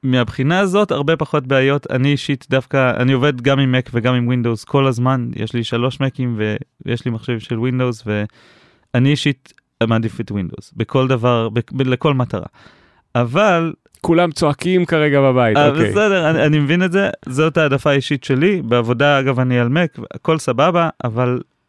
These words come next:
Speaker 1: אה, בסופו של דבר, כן, בווינדוס, בגלל שיש הרבה מאוד מכשירים שונים שיכולים להתחבר למכשיר הזה, ואפילו המחש-, בתוך המכשיר עצמו, יש רכיבים של,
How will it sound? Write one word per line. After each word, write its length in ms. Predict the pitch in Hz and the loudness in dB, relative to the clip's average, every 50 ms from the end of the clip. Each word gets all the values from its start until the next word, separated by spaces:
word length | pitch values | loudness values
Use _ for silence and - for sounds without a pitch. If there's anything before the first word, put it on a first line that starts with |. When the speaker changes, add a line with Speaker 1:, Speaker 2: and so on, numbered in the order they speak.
| _ - | _ -2
Speaker 1:
אה, 280 | 123 123 127 127 127 123 120 117 - - _ | 0 0 2 2 0 0 -2 -4 -8 -10 _
בסופו 360 | - - 127 - 139 143 170 160 | -14 -12 -12 -10 -6 -4 -4 -2
של 60 | 147 | -2
דבר, 240 | 160 151 160 156 147 - _ _ _ _ _ _ _ | -2 0 -2 -2 -4 -8 _ _ _ _ _ _ _
כן, 260 | - 160 139 113 101 98 | -2 0 0 0 0 0
בווינדוס, 560 | 113 113 117 147 170 170 165 175 175 156 131 | 0 0 0 2 2 2 2 2 2 0 -2
בגלל 300 | 117 123 113 131 139 131 | -4 -2 0 0 0 0
שיש 220 | 120 135 123 - | 0 -4 -4 -2
הרבה 220 | 127 113 107 147 165 | -4 -2 -2 0 0
מאוד 200 | 165 160 160 147 | 2 0 0 0
מכשירים 420 | 147 131 - - 147 127 135 135 | -2 -4 -6 -8 -6 -6 -6 -6
שונים 300 | - - 135 131 131 127 | -6 -4 -4 -4 -4 -4
שיכולים 380 | 123 127 120 - 120 120 123 123 | -4 -6 -6 -4 -4 -4 -4 -6
להתחבר 420 | 117 117 - - 123 120 131 127 127 127 - - | -6 -8 -8 -6 -4 -2 -2 -2 -4 -6 -8 -10
למכשיר 440 | - 113 113 110 - - - 143 135 | -10 -8 -8 -10 -10 -8 -6 -4 -4
הזה, 200 | 135 127 135 135 127 - - - - - _ _ _ _ - | -4 -4 -4 -6 -6 -10 -16 -20 -20 -20 _ _ _ _ -14
ואפילו 960 | 110 104 107 117 120 120 120 - - 113 - - 139 139 139 139 139 135 - - | -14 -4 0 2 2 2 0 -2 -4 -6 -2 0 0 2 2 2 0 -2 -2 -4
המחש-, 300 | 123 117 110 - - - | -6 -6 -6 -8 -12 -12
בתוך 440 | 127 113 - - - 139 143 - - | -12 -12 -8 -4 -2 -2 -2 -2 -4
המכשיר 380 | 131 127 - - - 147 127 | -6 -6 -6 -4 -4 -2 -2
עצמו, 400 | 135 - - 175 180 202 165 139 - _ _ | -2 -4 -2 0 0 0 0 -2 -4 _ _
יש 200 | 107 113 - - | -2 -2 -2 -4
רכיבים 340 | 117 107 - 127 120 123 123 | -6 -4 -4 -2 -2 -2 -4
של, 300 | - - 123 120 123 | -4 -4 -2 -2 -2